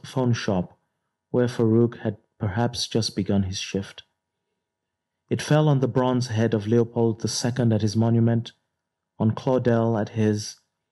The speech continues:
on the flagstones of the Palais Royal. The rain kept coming down on the battlefield of Waterloo, on the outskirts of the city, the Lion's Mound,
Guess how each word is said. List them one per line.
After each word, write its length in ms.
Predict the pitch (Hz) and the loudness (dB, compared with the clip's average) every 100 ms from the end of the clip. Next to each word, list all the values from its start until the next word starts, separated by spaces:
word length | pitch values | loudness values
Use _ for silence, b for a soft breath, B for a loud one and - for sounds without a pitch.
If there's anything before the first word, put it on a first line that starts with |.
| _ _ _ _ | _ _ _ _
on 100 | 127 | 0
the 80 | 120 | 0
flagstones 840 | 117 139 131 123 - 123 117 113 | 0 0 0 -2 -2 0 2 2
of 140 | 110 104 | 0 -2
the 80 | 117 | -4
Palais 320 | - 113 113 | -2 0 2
Royal. 540 | 104 107 104 104 110 139 _ _ _ _ _ _ _ _ _ _ _ _ _ _ _ - | 2 0 0 -4 -6 -12 _ _ _ _ _ _ _ _ _ _ _ _ _ _ _ 0
The 100 | 123 | 4
rain 480 | 139 147 151 156 | 6 6 8 6
kept 300 | 143 143 131 | 4 -2 -4
coming 320 | - 127 123 113 | -4 0 2 2
down 600 | 113 110 113 113 110 113 B B - | 2 0 0 0 -2 -4 B B -4
on 120 | 117 | 0
the 80 | 110 | 0
battlefield 800 | - 123 127 123 - 123 120 113 | 0 0 -2 -4 -2 2 2 2
of 200 | 117 - | -2 -2
Waterloo, 760 | 117 113 120 110 113 113 110 - | -2 0 0 2 4 4 0 -4
on 140 | 104 107 | -4 -2
the 120 | - | -2
outskirts 480 | 110 120 - 104 - | -4 -4 -4 -4 -4
of 80 | 98 | -6
the 80 | |
city, 520 | 92 - 98 90 87 - _ _ _ _ _ | -4 -4 -2 -2 -4 -8 _ _ _ _ _
the 80 | 101 | -2
Lion's 480 | 104 107 104 104 90 | 2 2 2 2 0
Mound, 500 | 98 95 95 95 | 0 2 2 0